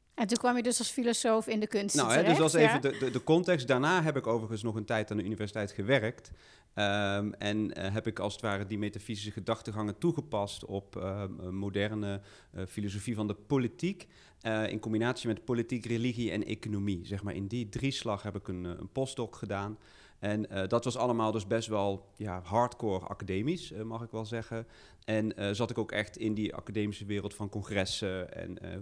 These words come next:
Speaker 2: ja, eh, een, een boek schrijven. Eh, nou, die, die, eh, laten we zeggen, alleen maar door die mensen die ook naar die congressen gaan gelezen worden.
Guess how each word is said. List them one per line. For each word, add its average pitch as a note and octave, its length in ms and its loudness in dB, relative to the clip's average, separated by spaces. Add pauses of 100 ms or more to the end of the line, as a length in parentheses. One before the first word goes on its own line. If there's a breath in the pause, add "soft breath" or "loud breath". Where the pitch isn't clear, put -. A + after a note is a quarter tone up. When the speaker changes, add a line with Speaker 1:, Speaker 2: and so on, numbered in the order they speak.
(100)
Speaker 2:
ja, F#2+ 280 -4
eh, F2 100 -8 (140)
een, E2+ 260 -8
een F#2+ 220 -6
boek A2+ 180 0
schrijven. F#2+ 800 -2
Eh, F2+ 80 -10 (220)
nou, F2+ 200 -6
die, F2 280 -8
die, F2+ 180 -10
eh, - 60 -12
laten - 200 -4
we G2 60 -8
zeggen, - 200 -6
alleen G2 180 0
maar F#2 100 -2
door F#2+ 120 -2
die F#2+ 80 -6
mensen G2 240 -4
die F#2+ 100 -2
ook F2 80 -6
naar F#2+ 80 -6
die F2 100 -8
congressen G#2+ 380 -2
gaan F#2+ 180 -6
gelezen A#2+ 380 -2
worden. G2+ 260 -2